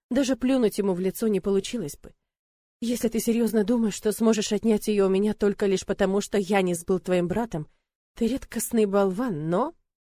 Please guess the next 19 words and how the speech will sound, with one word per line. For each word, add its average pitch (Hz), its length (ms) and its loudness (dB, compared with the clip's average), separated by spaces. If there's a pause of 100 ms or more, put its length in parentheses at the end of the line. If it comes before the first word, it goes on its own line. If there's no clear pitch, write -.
(260)
Ха! - 160 -6 (520)
Усмехаюсь, 196 600 -2
крепко 185 340 0
сжимая 180 320 0
плотное 175 380 -2
шерстяное 170 480 -4
полотно. 165 460 -8 (560)
Я 233 160 6
искренне 311 420 2
надеюсь, 320 420 2
что - 160 -4
это 302 240 0
не 269 140 0
так, 285 340 0
хотя 202 360 0
многое 262 500 2
указывает 226 500 -2
на 202 140 0
обратное. 110 520 -10